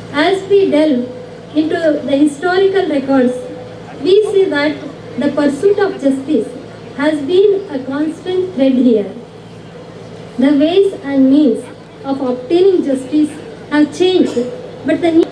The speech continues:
is stayed the same. The establishment of, uh, civil and J M F C court, uh, yeah, it is mentioned it's a long back, and, uh,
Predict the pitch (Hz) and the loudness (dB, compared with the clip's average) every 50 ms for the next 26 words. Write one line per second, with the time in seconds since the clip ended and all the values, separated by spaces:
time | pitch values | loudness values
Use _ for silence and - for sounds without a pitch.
0 | - - 302 311 - - - - 311 330 349 330 294 294 285 262 - - 262 233 | 0 -2 0 0 -2 -2 -6 -4 0 2 2 2 2 2 0 0 2 2 2 4
1 | 214 196 202 202 - - - - - - - - - - - - - - - - | 4 2 0 -2 -6 -10 -14 -16 -16 -16 -16 -18 -16 -18 -18 -16 -16 -16 -16 -16
2 | - - - - - - - - - - - - - - - 339 339 339 330 311 | -16 -16 -16 -14 -14 -14 -14 -14 -14 -12 -12 -12 -12 -6 -2 0 0 2 0 0
3 | - - - 403 427 453 453 392 381 392 381 392 381 392 381 349 339 339 330 320 | -2 -2 0 2 2 4 4 2 2 2 0 -2 -4 -4 -4 -2 -2 -2 -2 -2
4 | 277 - - 247 233 220 220 - - - - - - - - - - - - - | -4 -2 0 0 2 0 0 -4 -8 -12 -16 -16 -16 -16 -16 -16 -16 -16 -8 -2
5 | - 339 339 392 392 403 370 339 330 294 254 269 277 285 311 330 330 311 - - | 0 2 2 4 4 2 2 2 2 2 2 2 2 0 0 0 -2 -4 -4 -4
6 | 339 311 - 320 330 339 339 - - - - - - - - - - - - - | -6 -6 -4 -2 -2 -2 -2 -4 -6 -12 -14 -14 -14 -14 -14 -14 -14 -14 -14 -14
7 | - - - - - - - - 294 294 285 302 294 285 294 294 294 - 339 320 | -14 -14 -14 -14 -14 -14 -12 -6 -2 2 2 4 4 4 4 2 2 0 0 0
8 | - 277 294 302 302 302 - - 349 330 320 285 - - 302 294 285 269 269 269 | 0 2 4 4 4 4 4 2 2 2 2 0 -2 -2 -2 0 2 2 2 2
9 | 294 302 285 254 277 277 285 285 - 233 247 277 277 285 277 277 277 247 262 254 | 2 2 2 0 0 0 -2 -2 -4 -6 -4 -2 0 0 2 2 2 2 2 0
10 | 240 | 0